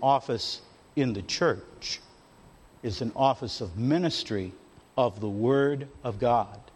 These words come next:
It's a re-, reference to servants of God put in these offices of pastor, elder, and deacon, is a testimony that the ministry of the church,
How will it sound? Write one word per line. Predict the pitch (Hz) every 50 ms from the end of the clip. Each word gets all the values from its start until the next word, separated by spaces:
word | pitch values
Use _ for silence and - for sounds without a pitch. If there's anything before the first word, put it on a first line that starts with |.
| _ _ - - - - - - - _ -
It's | - 135 117 -
a | 139 117
re-, | 113 110 107 113 - -
reference | 143 139 131 - - 127 117 117 - -
to | - - 123 110 104 98 - - - -
servants | - - - - - 180 185 190 165 147 120 113 - -
of | 123 92 87
God | - 120 117 107 98 92 92 92 - - - - - - - - - - -
put | - - 156 151
in | - 156 147 139 127
these | 120 120 113 104 - - - - - -
offices | 131 143 160 165 - - 110 - - 110 92 92 92 - - - - - - - - -
of | 117 - - -
pastor, | - - 156 151 151 - - - - 135 131 131 - - - - - - - -
elder, | 147 143 139 139 131 127 127 -
and | - 117 113 104 95
deacon, | 120 123 113 - 95 90 92 - - - - - - - - - - -
is | 107 -
a | 123 117
testimony | - - 175 170 175 - - 151 123 113 110 104 104 104 101 101 - - - - - - - - - - -
that | 127 120 113 -
the | - 110
ministry | 107 110 131 143 160 170 175 - - - 175 165 170 -
of | 143 123
the | 131
church, | 120 - - - 175 143 113 95 - - -